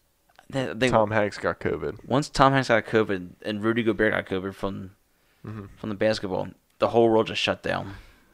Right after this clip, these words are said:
Speaker 1: Uh, it's crazy to think.
Speaker 2: Yeah.
Speaker 1: But we di-, but we didn't shut down, and we're still active.
Speaker 2: Still going.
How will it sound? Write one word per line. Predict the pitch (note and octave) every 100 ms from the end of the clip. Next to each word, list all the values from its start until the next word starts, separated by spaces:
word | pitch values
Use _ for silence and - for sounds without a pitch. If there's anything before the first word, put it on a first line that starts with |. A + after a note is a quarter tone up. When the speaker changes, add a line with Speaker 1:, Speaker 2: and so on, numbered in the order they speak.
| _ _ _ _ _ _ _ _ _ _ _ _ -
Speaker 1:
Uh, | C#3+ C3 G2+
it's | G#2 -
crazy | - - A#2+ G#2
to | G2
think. | - G2 F#2 - _ -
Speaker 2:
Yeah. | G#2+ G#2 F#2+ - _ _ _ _ _ _ _ _ _ - _ _ _ - _ _ - - -
Speaker 1:
But | G#2
we | C3+
di-, | F#3+
but | - G#2+
we | G#2 E3+
didn't | D#3+ G#2+
shut | G#2 F#2+
down, | G2 A#2+ C#3 C3+ - -
and | A#2+
we're | D3
still | - E3+ E3
active. | F3 - D2 F2+ - -
Speaker 2:
Still | - -
going. | G2+ G#2 F#2+